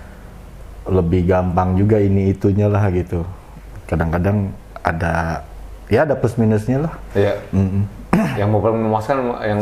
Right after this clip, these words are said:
Speaker 2: memorable buat lo,
Speaker 1: Memuaskan.
Speaker 2: pernah apa lo?
Speaker 1: Apa ya?
Speaker 2: Lancar dan, eh, apa namanya, kedua belah pihak?
Speaker 1: Nggak sih, kalau dibilang lancar, semua tuh pasti ada, ada kendalanya sih. Nggak, nggak
Speaker 2: Hmm.
Speaker 1: ada yang bener-bener lancar,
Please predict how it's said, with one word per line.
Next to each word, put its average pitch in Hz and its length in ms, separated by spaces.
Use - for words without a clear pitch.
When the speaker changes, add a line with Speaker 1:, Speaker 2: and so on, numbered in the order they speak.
Speaker 2:
memorable 101 500
buat 110 140
lo, 139 100
Speaker 1:
Memuaskan. 131 100
Speaker 2:
pernah 92 280
apa 90 180
lo? 85 140
Speaker 1:
Apa 113 360
ya? 82 160
Speaker 2:
Lancar 95 680
dan, 90 180
eh, 85 380
apa 85 140
namanya, 92 380
kedua 92 420
belah 92 240
pihak? 101 240
Speaker 1:
Nggak 135 180
sih, 220 100
kalau 151 220
dibilang 139 440
lancar, 131 420
semua 156 380
tuh 190 120
pasti 185 320
ada, 120 380
ada 110 200
kendalanya 110 580
sih. 139 200
Nggak, 101 340
nggak 98 160
Speaker 2:
Hmm. 104 80
Speaker 1:
ada 104 100
yang 104 160
bener-bener 101 440
lancar, 101 440